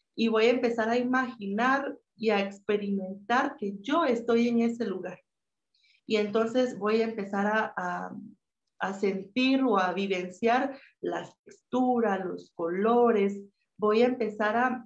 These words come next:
caminar, a recorrer en ese lugar a través de cada respiración profunda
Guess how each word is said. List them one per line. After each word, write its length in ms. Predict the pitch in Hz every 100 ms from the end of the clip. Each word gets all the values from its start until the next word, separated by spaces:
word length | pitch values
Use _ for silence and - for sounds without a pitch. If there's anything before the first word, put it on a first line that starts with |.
| -
caminar, 680 | 208 208 196 180 202 254 269
a 160 | 240
recorrer 500 | 220 202 180 185 214
en 140 | 233 240
ese 260 | 240 269
lugar 300 | 240 226 240
a 140 | 240 240
través 320 | 185 185 202
de 140 | 208
cada 300 | 208 254 262
respiración 680 | 240 226 - 190 190 226 226
profunda 580 | 233 240 262 330 349 330